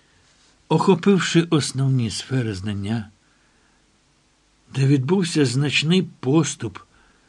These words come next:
упродовж двадцятого століття,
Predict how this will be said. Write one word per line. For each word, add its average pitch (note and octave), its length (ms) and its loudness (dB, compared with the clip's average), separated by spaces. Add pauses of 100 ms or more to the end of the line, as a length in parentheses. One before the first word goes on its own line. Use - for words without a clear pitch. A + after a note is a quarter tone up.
(140)
упродовж C3+ 640 2
двадцятого C3 640 -2
століття, C3 760 -4